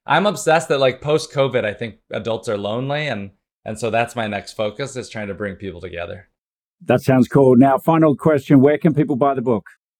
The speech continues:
Speaker 1: They can buy the book anywhere books are sold on the internet. Please check it out. The,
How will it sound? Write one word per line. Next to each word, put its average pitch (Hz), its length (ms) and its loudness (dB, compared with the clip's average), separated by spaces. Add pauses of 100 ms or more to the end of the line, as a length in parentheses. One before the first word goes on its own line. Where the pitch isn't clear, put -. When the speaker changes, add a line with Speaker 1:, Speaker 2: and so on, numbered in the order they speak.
(720)
Speaker 1:
They 160 120 0
can 160 100 -2
buy 180 100 4
the 180 80 0
book 165 180 -2
anywhere 185 300 0
books 175 240 -4
are 165 80 -4
sold 156 300 0
on 143 100 0
the 143 140 -6
internet. 139 480 -4
Please 147 400 -4 (180)
check 151 180 -2
it 143 60 0
out. 135 220 4
The, 120 200 -6